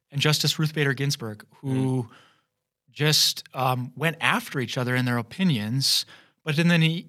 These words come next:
Speaker 1: then in the evening would, you know, uh, go for dinner or go to the opera, or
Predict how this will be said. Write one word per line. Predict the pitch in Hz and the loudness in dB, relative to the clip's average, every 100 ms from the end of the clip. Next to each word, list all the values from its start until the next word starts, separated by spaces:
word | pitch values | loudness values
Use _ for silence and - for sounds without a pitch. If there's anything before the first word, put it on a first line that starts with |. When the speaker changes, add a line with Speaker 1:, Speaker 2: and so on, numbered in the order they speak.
| _ | _
Speaker 1:
then | 135 165 | -2 4
in | 160 | 4
the | 160 | 4
evening | 160 139 127 | 2 2 0
would, | 120 - | -2 -6
you | 135 | -2
know, | 123 123 120 - | 0 0 -2 -8
uh, | - 123 | -6 -4
go | 117 | -2
for | 131 139 | -4 -2
dinner | 131 123 113 110 | -2 0 0 -2
or | - 113 113 | -8 -8 -6
go | 107 | -4
to | 131 | -4
the | 127 | 0
opera, | 120 117 123 113 113 | 0 0 -2 -6 -6
or | 117 110 110 110 | -8 -6 -6 -8